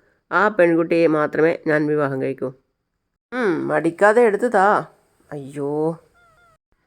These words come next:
കുറേ സമയം നോക്കി നിന്നതിന് ശേഷം ചന്ദ്രിക ഒന്നെടുത്തു. എടുത്തിട്ട് സിദ്ധുവിന് കൊടുക്കുന്ന സമയത്ത് സിദ്ധു പറയാണ്, "നീ തന്നെ തുറന്ന് വായിക്ക്." "ചന്ദ്രികയെ, തുറന്ന് വായിക്ക്." ചന്ദ്രിക. ചന്ദ്രിക അത്, ഏ,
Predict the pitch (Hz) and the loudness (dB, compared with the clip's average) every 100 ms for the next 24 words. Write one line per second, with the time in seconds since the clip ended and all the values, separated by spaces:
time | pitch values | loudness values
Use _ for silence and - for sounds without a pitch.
0 | - 175 180 202 202 185 185 190 165 165 | 0 2 4 4 4 0 0 0 0 0
1 | 185 160 165 165 180 165 170 190 190 165 | 0 0 0 -4 -2 -2 -2 -4 -4 -4
2 | 160 160 160 139 147 135 131 - _ _ | -2 0 0 0 -4 -6 -6 -8 _ _
3 | _ _ - 160 160 165 170 170 165 170 | _ _ -12 -10 -4 -4 -4 -4 -2 0
4 | 170 156 165 160 156 143 175 170 147 151 | 0 -2 -2 -4 -6 -4 -4 -6 -4 -4
5 | 151 147 147 147 _ _ _ _ 190 202 | -4 -4 -6 -10 _ _ _ _ 0 2
6 | 214 185 185 185 160 156 147 131 127 101 | 4 4 4 2 2 2 0 -2 -4 -12
7 | - _ _ _ _ _ _ _ _ _ | -14 _ _ _ _ _ _ _ _ _
8 | _ 165 143 147 165 196 147 - - _ | _ -2 -2 -2 -2 0 -2 -4 -14 _
9 | 156 147 190 196 180 208 190 92 - _ | -6 -4 -2 0 -2 -2 -4 -6 -12 _
10 | _ _ _ _ _ _ _ _ _ _ | _ _ _ _ _ _ _ _ _ _
11 | _ _ - 185 170 170 180 190 185 - | _ _ -6 -4 -2 -2 0 0 -2 -6
12 | - _ _ - 160 143 160 160 151 170 | -10 _ _ -8 -6 -4 -2 -2 0 0
13 | - - _ | 0 -6 _